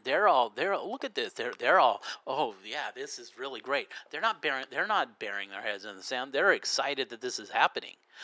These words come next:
It's like, "Oh, yeah, this is exactly what we want." But we have, we can't say that. We have to cut, we have, what bullshit can we shovel now? That's what they're doing.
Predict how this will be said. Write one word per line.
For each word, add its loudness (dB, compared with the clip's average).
It's -4
like, -6
"Oh, 2
yeah, 0
this -4
is -8
exactly 2
what 2
we -6
want." -2
But -4
we -8
have, 0
we -6
can't -8
say -4
that. -2
We -4
have -2
to -4
cut, -4
we -8
have, 0
what 4
bullshit 2
can -6
we -6
shovel 2
now? 0
That's -8
what -6
they're -2
doing. -12